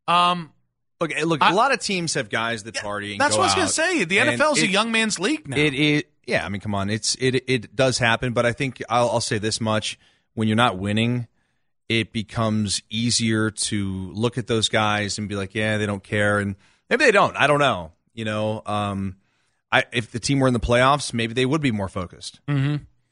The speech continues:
Speaker 2: You know?
Speaker 1: Yeah, I, I don't, I just, I feel they were in the hunt last year, right? They lost more games in the second half than they, than they won. So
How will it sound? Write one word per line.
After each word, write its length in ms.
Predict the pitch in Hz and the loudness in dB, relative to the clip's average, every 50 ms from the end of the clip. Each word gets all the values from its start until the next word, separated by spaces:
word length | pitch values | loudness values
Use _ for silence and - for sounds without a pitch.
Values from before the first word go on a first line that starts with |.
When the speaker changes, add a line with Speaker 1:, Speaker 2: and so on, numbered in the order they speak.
| _ _ - | _ _ -12
Speaker 2:
You 100 | 101 98 | -8 -6
know? 220 | 98 101 113 127 - | -6 -6 -6 -6 -2
Speaker 1:
Yeah, 280 | 185 208 247 269 262 | 0 2 4 4 4
I, 280 | 247 220 190 208 214 220 175 - - 135 127 - _ _ _ _ _ _ _ _ _ _ _ _ _ _ _ _ _ _ _ _ - | 4 4 2 2 0 0 -4 -12 -18 -18 -18 -18 _ _ _ _ _ _ _ _ _ _ _ _ _ _ _ _ _ _ _ _ -2
I 100 | - 196 | -2 0
don't, 240 | 220 277 285 285 254 - | 0 2 0 -2 -2 0
I 100 | - 208 | 0 0
just, 320 | 208 - 254 262 226 - - | 0 2 -2 -4 -4 -4 0
I 120 | - 196 202 | 2 2 2
feel 240 | - - 220 220 190 | 2 -2 -8 -6 -2
they 160 | 190 226 254 | 0 0 2
were 120 | 285 285 - | 2 0 2
in 220 | - 185 226 269 | 2 2 4 4
the 100 | 254 180 | 2 0
hunt 380 | 131 110 214 240 233 - - - | 2 2 0 0 0 -2 -6 -2
last 340 | 135 156 160 165 156 - - | 2 2 2 2 2 -2 -4
year, 400 | 170 196 233 202 - - - - _ _ _ _ _ _ _ | -4 -4 -4 -4 -6 -8 -14 -20 _ _ _ _ _ _ _
right? 240 | - 151 180 226 214 | 4 4 4 4 4
They 140 | 202 202 202 | 2 2 2
lost 560 | 180 170 170 190 220 220 208 190 170 - - - - 120 | 2 2 4 4 6 6 4 2 0 -6 -12 -16 -18 -14
more 360 | 123 139 151 170 190 214 220 202 | -8 -4 -2 2 2 2 2 2
games 440 | 160 170 185 185 175 165 160 127 | 2 2 2 2 2 0 -2 -4
in 80 | 143 156 | -4 -2
the 60 | 156 | -2
second 300 | 143 - 196 202 190 180 | 0 2 2 2 2 2
half 220 | 170 156 151 139 - | 0 0 -2 -2 -2
than 140 | 156 151 151 | -4 -4 -2
they, 280 | 147 151 151 151 151 | 0 0 0 0 -2
than 200 | 147 131 135 143 143 | -4 -6 -8 -6 -4
they 100 | 139 139 | -2 -2
won. 460 | 131 160 226 226 156 120 113 131 151 | 0 0 2 2 2 2 0 -4 -4
So 440 | - - 170 165 165 160 156 147 | -4 0 0 2 2 2 2 0